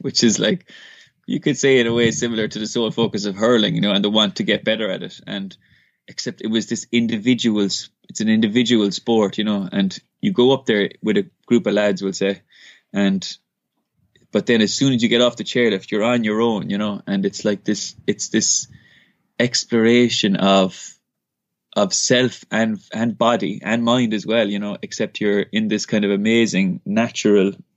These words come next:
landscape, and very privileged to be able to do that. Like,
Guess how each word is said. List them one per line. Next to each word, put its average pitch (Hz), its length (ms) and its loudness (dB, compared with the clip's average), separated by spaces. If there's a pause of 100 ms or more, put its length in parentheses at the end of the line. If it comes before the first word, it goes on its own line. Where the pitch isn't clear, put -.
landscape, 113 640 2 (720)
and 196 460 0 (300)
very 110 180 4
privileged 104 520 0
to 98 60 -4
be 101 160 2
able 98 140 2
to 98 120 -4
do 107 160 4
that. 107 160 2
Like, 95 260 -6